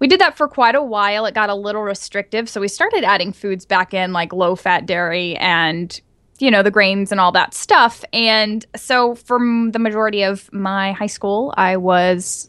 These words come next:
uh, you know, doing a low-fat vegetarian thing. And I would say probably around eleventh grade in, in,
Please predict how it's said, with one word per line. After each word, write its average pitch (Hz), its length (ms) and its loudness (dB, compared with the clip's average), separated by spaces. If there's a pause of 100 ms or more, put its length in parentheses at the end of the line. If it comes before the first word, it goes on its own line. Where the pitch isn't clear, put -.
uh, - 40 -6
you - 280 -2
know, 180 300 0 (420)
doing 180 220 2
a 175 40 2
low-fat 170 800 2
vegetarian 180 540 0
thing. 330 320 2 (800)
And 233 760 4 (920)
I 302 80 -8
would 494 160 0
say 320 160 2
probably 226 920 0 (1000)
around 220 320 4
eleventh 196 460 -4
grade 180 340 -2
in, 185 120 -6
in, 180 280 -6